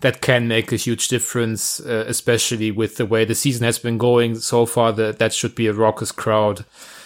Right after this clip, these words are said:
Uh, people are hungry for Dortmund football these days,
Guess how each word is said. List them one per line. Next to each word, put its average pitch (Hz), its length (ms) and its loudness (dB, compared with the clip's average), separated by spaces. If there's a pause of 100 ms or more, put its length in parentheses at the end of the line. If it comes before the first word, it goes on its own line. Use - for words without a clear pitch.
(320)
Uh, 98 440 -2
people 110 340 0
are 104 160 4
hungry 110 400 0
for 104 320 0
Dortmund 113 400 2
football 110 460 0
these 110 260 0
days, 110 580 0